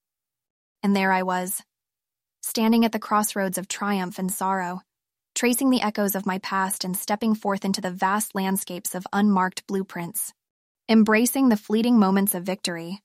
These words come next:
I leaned into the lessons meticulously etched through my journey at Volt Motors, understanding that life was inevitably about the dance between loss and success. Indemnified from the shackles of my fears,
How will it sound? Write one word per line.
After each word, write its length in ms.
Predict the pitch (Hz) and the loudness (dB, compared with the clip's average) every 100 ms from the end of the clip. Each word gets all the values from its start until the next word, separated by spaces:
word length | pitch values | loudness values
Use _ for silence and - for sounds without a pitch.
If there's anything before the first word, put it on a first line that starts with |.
| _ _ _ - | _ _ _ 2
I 140 | 214 | 4
leaned 320 | 214 240 262 | 6 6 6
into 180 | 240 220 | 6 2
the 140 | 208 | 0
lessons 460 | 185 190 202 190 185 | 0 0 0 -2 -2
meticulously 720 | 185 - 226 226 208 208 196 - | -2 -4 -4 -2 -2 -2 -4 -2
etched 340 | 190 - - | -4 -4 -6
through 160 | 190 196 | -2 -2
my 140 | 185 | -2
journey 380 | 180 190 196 175 | -2 -2 0 -2
at 80 | 185 | -2
Volt 240 | 185 175 | -2 0
Motors, 560 | 185 180 165 170 208 - _ _ - | -2 -4 -6 -10 -12 -14 _ _ 0
understanding 680 | 214 214 208 - 214 220 214 | 2 2 0 0 0 4 4
that 160 | 190 190 | 2 2
life 320 | 190 220 - | 0 0 -2
was 160 | 190 | -2
inevitably 640 | 190 190 202 226 214 190 185 | 0 2 2 2 0 -2 -2
about 260 | 175 175 | -2 -2
the 80 | 185 | -4
dance 380 | 180 190 185 - | -4 -2 -2 -4
between 400 | 185 - 185 180 | -8 -6 -4 0
loss 320 | 180 196 - | 2 0 -2
and 120 | 185 | -4
success. 680 | - 175 - 190 170 - - - _ _ _ _ _ _ _ _ _ - | -4 -8 -6 -6 -6 -8 -10 -12 _ _ _ _ _ _ _ _ _ 2
Indemnified 840 | 220 226 226 240 247 247 233 233 | 6 6 6 4 4 2 0 0
from 100 | 214 | 0
the 80 | 190 | 0
shackles 460 | 185 202 214 220 214 | 0 -2 0 -2 0
of 80 | |
my 160 | 202 190 | 0 -2
fears, 520 | 196 202 185 185 190 | -4 -6 -4 -6 -8